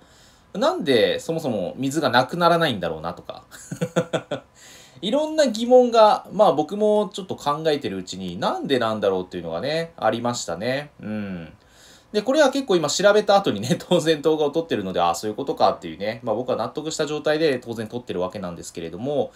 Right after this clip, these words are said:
意外となんでなんだろうってなった時に、こうこうこうだからってなかなか説明できないんじゃないかなと、うん、思うんですよね。これは僕もそうでした。多分僕もその、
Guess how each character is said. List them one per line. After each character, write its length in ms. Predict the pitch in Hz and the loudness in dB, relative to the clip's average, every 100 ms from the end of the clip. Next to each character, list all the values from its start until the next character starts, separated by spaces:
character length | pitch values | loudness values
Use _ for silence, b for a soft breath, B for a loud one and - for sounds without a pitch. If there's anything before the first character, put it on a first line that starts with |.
| B B B | B B B
意 100 | - | -2
外 240 | - 370 359 | 2 2 2
と 140 | 269 | 2
な 160 | 247 349 | 4 2
ん 80 | 254 | 2
で 100 | 170 | 2
な 140 | 156 | 4
ん 60 | 143 | 4
だ 80 | |
ろ 100 | 135 | 2
う 20 | 123 | 2
っ 20 | |
て 80 | 131 | -2
な 100 | 139 | -4
っ 40 | |
た 100 | 160 | -4
時 180 | 120 120 | -6 -8
に、 240 | 117 98 - | -8 -10 -2
こ 220 | 359 370 | 0 2
う 60 | |
こ 140 | - 139 | 4 2
う 100 | - | 4
こ 140 | 240 | 2
う 20 | |
だ 120 | 160 123 | 4 4
か 140 | 110 | 4
ら 80 | 117 | 2
っ 100 | - | 0
て 120 | 95 | -8
な 120 | 101 | -6
か 120 | - | -4
な 80 | 330 | -4
か 100 | 320 | -6
説 300 | - 247 - | -8 -8 -6
明 140 | 254 220 | -6 -4
で 120 | 180 | -6
き 100 | 254 | -4
な 100 | 302 | -4
い 60 | |
ん 20 | 107 | -4
じ 80 | |
ゃ 40 | 95 | -6
な 80 | 85 | -6
い 60 | |
か 80 | 85 | -10
な 100 | 78 | -14
と、 160 | - - _ _ - | -16 -20 _ _ -14
う 20 | |
ん、 380 | 104 92 80 76 80 _ _ | -10 -10 -12 -18 -20 _ _
思 280 | - 127 151 | -4 -2 0
う 20 | |
ん 40 | 92 | -2
で 100 | - | -8
す 100 | - | -18
よ 120 | 76 | -8
ね。 280 | 120 143 - b b b b | -4 -4 -6 b b b b
こ 60 | 302 | 6
れ 60 | |
は 40 | 208 | 6
僕 180 | 208 | 4
も 100 | 233 | 0
そ 140 | 226 151 | 0 0
う 20 | |
で 80 | 92 | -2
し 80 | - | -8
た。 180 | - - - | -12 -14 0
多 100 | 254 | 0
分 80 | 170 | 2
僕 220 | 170 240 | 0 4
も 240 | 254 170 | 6 6
そ 140 | 123 135 | 2 0
の、 280 | 110 85 | 0 -2